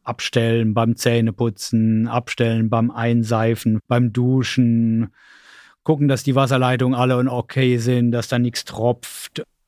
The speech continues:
Gucken, dass man effektive Geräte hat, Waschmaschine, Spülmaschine, dass die halt möglichst wenig Wasser brauchen,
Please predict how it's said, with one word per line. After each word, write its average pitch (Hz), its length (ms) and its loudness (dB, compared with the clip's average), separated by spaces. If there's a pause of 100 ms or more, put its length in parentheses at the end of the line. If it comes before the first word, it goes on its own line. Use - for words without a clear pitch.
(260)
Gucken, 131 280 -2
dass 113 160 -4
man 117 240 -2
effektive 120 600 -4
Geräte 117 500 0
hat, 110 420 -4
Waschmaschine, 107 1300 -2
Spülmaschine, 113 1120 -4
dass 104 180 -4
die 107 180 -4
halt 107 160 -6 (320)
möglichst 110 340 -8
wenig 110 320 -2
Wasser 107 300 -2
brauchen, 104 680 -2